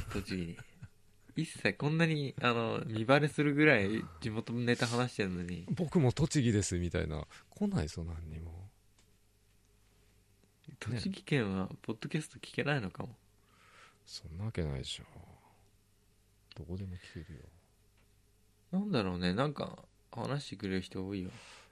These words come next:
Speaker 2: なんかね、
Speaker 1: 北海道の人は。
Speaker 2: 「あ、地元なんすね」みたいなのが来んのかなと思ったら来ないんだよね、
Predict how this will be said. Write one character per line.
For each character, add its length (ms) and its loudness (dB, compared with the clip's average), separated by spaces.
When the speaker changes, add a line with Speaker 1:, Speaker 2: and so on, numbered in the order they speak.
Speaker 2:
な 80 -8
ん 60 -8
か 120 -8
ね、 60 -4
Speaker 1:
北 300 -2
海 80 2
道 180 0
の 180 -4
人 220 -4
は。 300 -8
Speaker 2:
「あ、 140 -12
地 120 -12
元 260 -8
な 120 -2
ん 80 -2
す 120 -8
ね」 260 0
み 100 -4
た 100 -4
い 60 -4
な 100 -6
の 200 -8
が 40 -10
来 100 -6
ん 40 -4
の 80 -6
か 120 -6
な 220 -4
と 100 -12
思 80 -10
っ 40 -18
た 80 -14
ら 120 -16
来 60 -6
な 100 -6
い 40 -6
ん 20 -10
だ 60 -8
よ 40 -10
ね、 40 -10